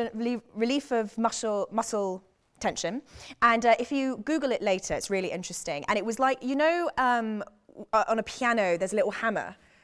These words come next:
that goes like this to play the strings. It was like that. It was a humongous machine that had a little arm that went on your body like this. So I'm sure you can imagine it was not near anybody's clitoris. <laughs> Uh,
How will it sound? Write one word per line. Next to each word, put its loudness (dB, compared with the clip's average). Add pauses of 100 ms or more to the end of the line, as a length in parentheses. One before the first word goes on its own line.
that -4
goes 6
like 2
this 0
to -10
play -4
the -6
strings. -4
It 0
was -2
like 0
that. -8 (260)
It 4
was 6
a 0
humongous 2
machine -6 (240)
that 2
had 4
a 4
little 2
arm 2
that 4
went 6
on 0
your 0
body -2
like 0
this. -6 (960)
So 12
I'm 10
sure 6
you 8
can 0
imagine 4
it 0
was 2
not 4
near 6
anybody's 2
clitoris. -6
<laughs> 0 (380)
Uh, 12